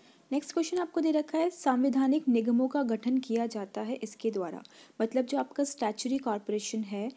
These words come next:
वो किसके द्वारा फॉर्म्ड किया जाता है? वो फॉर्म्ड किया जाता है by special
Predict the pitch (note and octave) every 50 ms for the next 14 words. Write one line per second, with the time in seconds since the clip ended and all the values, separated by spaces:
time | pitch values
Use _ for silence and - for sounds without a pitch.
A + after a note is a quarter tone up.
0 | - - - - _ - D4+ C#4+ - D#4 D#4 - - - C#4 D4+ D4 A#3+ A#3 A#3+
1 | A#3+ - A3+ G#3+ G#3 G3+ G3+ - G3 F#3 F#3 F#3 - F#3 F3+ - - - - -
2 | - _ _ - _ _ _ - A#3+ C#4+ D#4 - C#4+ A#3+ A3 A3 A3+ A3+ A3+ G#3+
3 | G#3+ G#3 G3+ G3+ - B3+ C4+ C4+ B3 B3 C4+ C#4 C#4 - - A3 G#3 - - B3+
4 | G#3+